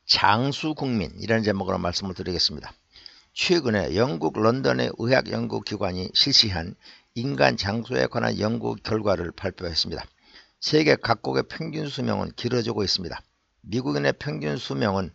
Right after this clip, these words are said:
천구백칠십 년에 비해서 이천십오 년에 팔 년이나 평균 수명이 길어졌습니다. 그렇지만 미국인의 장수 순위는 이천십오 년에 선진국들 중에서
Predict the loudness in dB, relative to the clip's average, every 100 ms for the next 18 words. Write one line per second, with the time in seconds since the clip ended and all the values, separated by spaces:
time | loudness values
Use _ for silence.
0 | -14 -20 -20 -12 -8 -6 -2 -2 0 4
1 | 6 6 2 0 0 -2 0 -2 -2 -6
2 | -4 -2 0 -2 -2 -2 -2 -4 -6 -10
3 | -4 0 2 2 4 2 2 -2 -8 -6
4 | -6 -4 -4 -4 -2 0 2 2 -2 -6
5 | -16 _ _ _ _ _ _ _ _ -20
6 | -16 -16 -12 2 4 6 4 2 0 -2
7 | -2 -2 0 0 0 0 0 -2 -2 -4
8 | -2 0 0 2 0 -4 -18 _ -4 2
9 | 2 6 4 4 2 0 0 -2 -4 -4
10 | -4 -2 -4 -4 -4 0 0 0